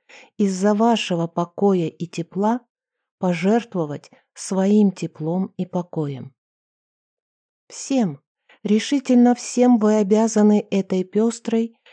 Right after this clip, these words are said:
неугомонно работающей куртке. Вы в этом тотчас же убедитесь,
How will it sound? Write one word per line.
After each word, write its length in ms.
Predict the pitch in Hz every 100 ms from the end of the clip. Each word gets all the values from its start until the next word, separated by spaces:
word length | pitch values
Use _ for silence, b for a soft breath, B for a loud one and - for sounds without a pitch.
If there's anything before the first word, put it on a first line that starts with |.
| b
неугомонно 840 | 196 190 180 190 190 190 214 214 208
работающей 840 | 180 160 175 180 180 175 - 180
куртке. 720 | 170 - 147 - _ - 156 _ _ _ _ _ _ _ _ _ _ _ _ -
Вы 160 | 202
в 100 | 214
этом 380 | 254 269 226 208
тотчас 500 | 208 262 277 - 196
же 160 | 170 185
убедитесь, 840 | 180 170 190 220 269 262 156 -